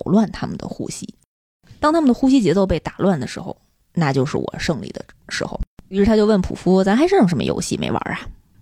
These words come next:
普夫就跟他说啊：“还有一个发源地就在这个东果陀共和国的一种叫军仪的棋类，这是富坚义博原创的。他跟西洋棋和日本将棋很像啊，就是吃掉将军就算赢。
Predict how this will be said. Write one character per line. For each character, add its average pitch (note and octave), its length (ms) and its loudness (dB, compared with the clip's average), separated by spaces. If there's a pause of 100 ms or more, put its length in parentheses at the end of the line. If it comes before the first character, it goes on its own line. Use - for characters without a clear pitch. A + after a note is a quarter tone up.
普 D3+ 100 -6
夫 E3+ 140 4
就 E3 60 4
跟 D#3+ 120 0
他 E3+ 120 4
说 E3+ 180 2
啊 - 160 -4
：“还 - 160 0
有 D4 60 4
一 C4 80 2
个 A#3+ 80 2
发 C#4 180 0
源 C#4+ 160 0
地 B3+ 160 2
就 B3 160 4
在 F3+ 160 -2
这 - 140 -4
个 C#2 200 -2 (640)
东 A3 240 4
果 - 220 0
陀 D#2 300 -2
共 D3+ 160 -2
和 C3+ 120 -2
国 - 240 -2
的 - 300 -4 (300)
一 F3+ 120 -2
种 D#3 160 0 (160)
叫 D#3+ 240 2
军 - 240 2 (240)
仪 C#3+ 280 0
的 - 260 0 (340)
棋 - 240 -8
类， - 160 -2 (460)
这 D#4 140 2
是 A3 100 2
富 G#3+ 100 -2
坚 A#3 160 4
义 A3+ 60 2
博 - 240 -2
原 D#3+ 180 -2
创 - 320 -2
的。 - 120 -18 (400)
他 E4+ 160 0
跟 F4 260 2
西 - 180 -2
洋 A#3 160 4
棋 D#3 300 -4
和 C#3 300 0
日 G#3 100 2
本 - 120 -2
将 F#3 140 2
棋 F3 140 0
很 F#3 160 -2
像 - 400 -4
啊， - 80 -8
就 F#3 100 0
是 D#3 120 0
吃 - 200 -2
掉 G#3 160 2
将 A3+ 220 2
军 B3 180 0
就 G3+ 140 2
算 D#3 260 -2
赢。 D3+ 280 -6